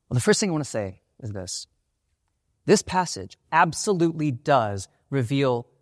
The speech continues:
a God who is mighty to save. Make no mistake. But it doesn't reveal how we should expect God to act in every and all situations, right? We may want him to part the waters for us,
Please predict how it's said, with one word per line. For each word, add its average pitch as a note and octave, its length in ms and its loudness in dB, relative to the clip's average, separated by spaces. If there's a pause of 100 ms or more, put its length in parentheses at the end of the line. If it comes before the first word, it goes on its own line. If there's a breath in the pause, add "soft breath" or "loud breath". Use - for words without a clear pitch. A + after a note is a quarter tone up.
(120)
a D3 80 2
God C3+ 320 6
who C3 100 -4
is A2 120 0
mighty G#2+ 260 -2
to G2+ 100 -8
save. - 340 -12 (340)
Make B2 120 -2
no B2+ 80 2
mistake. F#2 360 -4 (1300)
But C#3 100 0
it C3 100 2 (240)
doesn't G#3 400 2
reveal C3+ 440 0
how E3+ 280 -4
we E3+ 140 -2
should E3+ 180 -2
expect C3 440 -2
God A#2+ 320 2
to - 200 -8
act C#3+ 280 -4
in B2 180 -4
every D3+ 500 -4 (220)
and A#2 180 -4
all B2 280 -2
situations, - 840 -8 (340)
right? B2 260 -4 (1120)
We A#3 200 6
may B3+ 180 8
want G#3 380 2
him C4 220 0
to A3+ 120 -4
part G#3 340 2
the A3+ 80 2
waters G3 540 4
for A#3 220 0
us, A#3+ 400 0